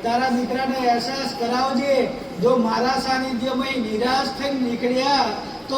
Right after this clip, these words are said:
દુનિયા ફરશે, પણ તું માતા એમને મળવાની નથી. એટલે આજે હું કહું છું કે પરીક્ષા લે તો એટલી લેજે કાળા કળિયુગની અંદર,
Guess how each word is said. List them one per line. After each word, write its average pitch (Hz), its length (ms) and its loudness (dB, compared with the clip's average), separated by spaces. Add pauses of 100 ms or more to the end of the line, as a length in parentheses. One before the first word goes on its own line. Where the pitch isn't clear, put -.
દુનિયા 247 440 0
ફરશે, 247 280 0
પણ 262 220 -2
તું 247 200 -2
માતા 226 420 0
એમને 254 280 0
મળવાની 254 840 2 (580)
નથી. - 480 2 (420)
એટલે 240 300 0
આજે 254 440 2
હું 254 220 2
કહું 240 220 4
છું 247 240 -2 (300)
કે 240 160 0
પરીક્ષા 240 520 0
લે 226 220 2 (340)
તો 247 160 0
એટલી 226 400 4
લેજે 220 360 4 (280)
કાળા 233 360 0
કળિયુગની 233 520 0
અંદર, 233 320 2